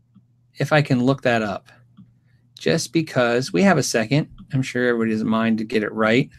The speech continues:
I'd rather get it right than say something totally wrong. And the reason is, is anything that's a pedal, eh, you can easily be talking about the wrong thing.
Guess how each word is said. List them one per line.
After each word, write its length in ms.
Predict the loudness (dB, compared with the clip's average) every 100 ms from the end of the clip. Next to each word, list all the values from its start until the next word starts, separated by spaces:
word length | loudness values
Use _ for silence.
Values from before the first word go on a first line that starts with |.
| -6
I'd 100 | 0
rather 220 | 2 2
get 140 | 0
it 60 | 0
right 360 | 2 2 0 -4 _ -20 -20 _ _ _ _ _ _ -6
than 120 | -6
say 280 | -2 0 0
something 400 | -2 -6 -4 -2
totally 500 | -2 0 0 -2 -4 _ _ _ _
wrong. 440 | -4 -2 -2 -6 -10 _ _ _ _ _ _ -20 _ _ _ -4
And 460 | 0 2 2 0 -2 -2
the 80 | 4
reason 320 | 6 8 8
is, 200 | 8 6
is 140 | -2 2
anything 300 | 4 6 6
that's 160 | 4
a 100 | 2
pedal, 540 | 0 2 4 2 0 -10 _ _ _ -20 -20 _ _ -10
eh, 540 | -4 0 2 2 2
you 340 | 2 2 0 0
can 180 | -2 4
easily 600 | 6 8 8 8 6 0 -20 -20 _ _ -12 -6
be 120 | -4
talking 320 | 2 4 6
about 80 | 2
the 80 | 2
wrong 220 | 0 0
thing. 320 | -4 -10 -10